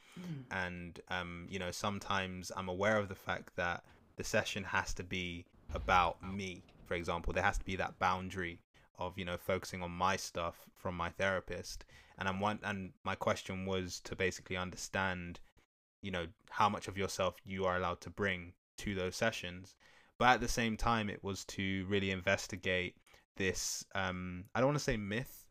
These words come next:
Speaker 2: but challenge that, um, comes from a lot of people when it comes to, um, you know, genres that relate to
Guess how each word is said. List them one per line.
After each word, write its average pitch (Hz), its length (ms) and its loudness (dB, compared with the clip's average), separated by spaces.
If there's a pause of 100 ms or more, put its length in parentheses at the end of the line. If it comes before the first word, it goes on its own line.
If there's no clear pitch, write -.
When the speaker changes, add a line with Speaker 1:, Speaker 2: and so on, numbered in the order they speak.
(120)
Speaker 2:
but 98 160 -6
challenge 98 840 0 (440)
that, 90 320 4
um, 92 520 -4 (240)
comes 101 240 -2
from - 120 -6
a 95 40 0
lot 95 120 0
of - 120 -8
people 98 340 -4
when 92 140 -4
it 90 100 -10
comes 95 380 -6
to, 90 440 -4 (500)
um, 90 380 -2
you 98 100 -4
know, 87 180 0 (680)
genres 110 640 6
that 82 140 -2
relate 98 400 -2
to 92 440 -4